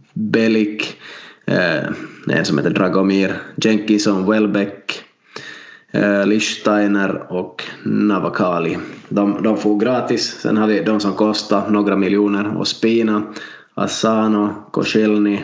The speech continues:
Thompson, och Iwobi var dyr, trettiofyra miljoner, och sen Monreal var ganska billig.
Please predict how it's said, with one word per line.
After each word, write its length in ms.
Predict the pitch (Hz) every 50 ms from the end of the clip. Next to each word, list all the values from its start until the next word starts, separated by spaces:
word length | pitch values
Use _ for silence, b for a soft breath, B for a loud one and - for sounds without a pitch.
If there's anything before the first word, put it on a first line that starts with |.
| - - B B B B B - - -
Thompson, 760 | - 104 101 101 101 - - 104 95 98 98 90 71 67 - - _ _ -
och 420 | - 98 101 98 85 - - - -
Iwobi 480 | 101 107 107 107 107 107 101 101 107 104
var 140 | 98 98 98
dyr, 200 | 101 101 101 -
trettiofyra 500 | - - 92 - 104 - 101 92 92 90
miljoner, 580 | 92 90 90 90 92 92 92 95 90 - - -
och 80 | - -
sen 240 | 85 78 80 78 78 -
Monreal 580 | - 95 98 92 85 - 90 82 80 82 - - - - - -
var 300 | - - - - - -
ganska 320 | - - - - - - -
billig. 380 | - 80 78 76 85 - -